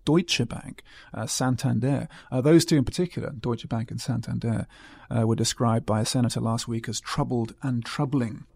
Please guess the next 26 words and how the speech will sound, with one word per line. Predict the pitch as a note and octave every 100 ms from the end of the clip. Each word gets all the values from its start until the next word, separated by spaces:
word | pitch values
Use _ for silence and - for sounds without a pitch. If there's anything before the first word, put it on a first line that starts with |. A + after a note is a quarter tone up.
| -
banks. | A2 G#2+ - -
Of | -
course, | A#2 A2+
Deutsche's | A#2+ A2 A#2 A#2
record | A#2+ - G#2+ - -
of | - A#2 -
getting | - B2
in | C#3+
trouble | - - D#3+ C#3+
in, | C3
in | C3
the | B2+
U | B2
S | A2+ -
is, | A#2+ C3+
is, | E3+ B2 - -
is | A2+ A#2+
a | A2
long | B2+ C3
one, | A2 F#2 - -
as | C#3+ C3+
is | B2
Santander, | C3+ B2 A#2+ A2+ A#2+ B2 A2+ -
is | B2
yet | C3 B2+ -
to | A2 A2